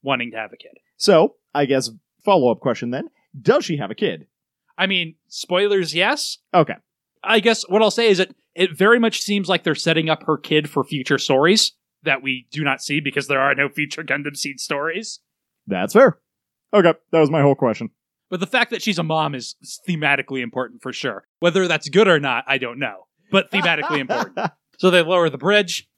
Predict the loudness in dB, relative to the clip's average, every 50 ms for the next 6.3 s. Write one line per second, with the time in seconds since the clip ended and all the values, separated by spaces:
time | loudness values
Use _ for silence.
0 | _ 0 4 4 6 6 4 2 2 2 2 2 2 0 -2 -4 -2 -2 0 0
1 | -2 -2 -4 -4 -4 -2 -4 -4 -4 -4 -2 -2 0 2 2 2 2 0 0 -2
2 | -4 -4 -4 -6 -8 -8 _ _ _ 2 2 4 4 4 2 2 2 0 0 2
3 | 2 0 0 -2 -4 -6 _ 2 2 2 4 4 2 2 2 2 2 4 4 4
4 | 2 2 2 0 0 0 2 4 4 4 4 4 2 0 -2 -4 -4 -8 -6 -6
5 | -6 -6 -4 -2 -2 0 0 0 -2 -2 -2 -2 -2 0 -2 -2 -2 -2 -2 -2
6 | -2 0 0 -2 -4